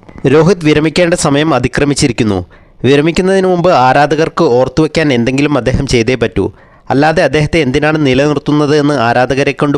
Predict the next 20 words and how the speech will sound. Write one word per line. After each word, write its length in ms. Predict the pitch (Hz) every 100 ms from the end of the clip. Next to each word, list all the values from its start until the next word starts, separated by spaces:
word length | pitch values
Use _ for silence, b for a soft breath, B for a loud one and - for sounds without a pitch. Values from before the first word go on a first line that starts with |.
| 135
പറയിപ്പിക്കരുത്. 680 | 117 113 127 120 110 95 92 b b b b -
ക്രീസിൽ 320 | - 165 214 190
പത്ത് 240 | 151 - 190
പന്തുകൾ 400 | 185 175 175 180
അധികം 280 | 139 156 160
കളിച്ചാലും 400 | 160 170 160 151
വലിയൊരു 340 | 120 139 156
ഇന്നിംഗ്സ് 360 | 151 131 147 -
കളിക്കാൻ 280 | 143 - 143
രോഹിത് 260 | 123 127
ശ്രമിക്കണം. 440 | - 117 107 101 - B B B B -
പുൾ 120 | 156
ഷോട്ട് 300 | 151 202 185
കളിക്കാൻ 360 | 180 175 180 175
ശ്രമിച്ച് 360 | - 170 160 156
രോഹിത് 320 | 139 135 139
നിരവധി 380 | 127 123 131 151 156
തവണ 160 | 147
പുറത്താവുന്നത് 680 | 139 123 120 139 139 143 139
നമ്മൾ 260 | 127 113